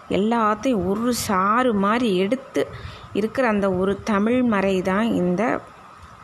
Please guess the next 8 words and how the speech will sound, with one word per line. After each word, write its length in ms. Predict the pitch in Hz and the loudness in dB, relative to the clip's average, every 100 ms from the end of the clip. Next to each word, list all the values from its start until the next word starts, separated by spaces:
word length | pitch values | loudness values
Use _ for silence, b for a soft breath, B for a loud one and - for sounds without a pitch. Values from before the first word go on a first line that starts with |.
| - | -2
திவ்ய 340 | 208 196 226 | 0 0 0
பிரபந்தம். 640 | 214 170 160 165 - 185 - B B B B - | 0 0 0 0 0 -2 -6 B B B B -4
அந்த 220 | 185 190 190 | -2 -2 -2
பழச்சுளை 480 | 196 214 262 254 220 | 0 0 0 0 0
ஒவ்வொன்னு, 360 | 190 202 214 202 | 2 2 0 0
ஒவ்வொரு 360 | 196 190 226 196 | 0 0 2 2
வேதங்களும், 800 | 190 190 185 180 180 180 185 185 | 2 2 0 0 0 2 0 0
ஸ்-, 160 | - | -4